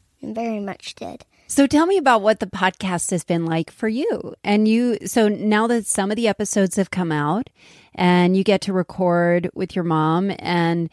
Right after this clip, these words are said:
Speaker 2: a lot of it is really thought-provoking things. I mean, you, you guys are really talking about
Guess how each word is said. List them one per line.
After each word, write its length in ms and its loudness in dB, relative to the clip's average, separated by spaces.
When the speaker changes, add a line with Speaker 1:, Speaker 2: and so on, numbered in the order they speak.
Speaker 2:
a 80 -2
lot 200 2
of 60 -4
it 100 2
is 220 0
really 280 4
thought-provoking 1080 0
things. 640 -4
I 60 -4
mean, 180 2
you, 140 2
you 260 -2
guys 340 -2
are 60 -2
really 300 0
talking 480 -4
about 440 2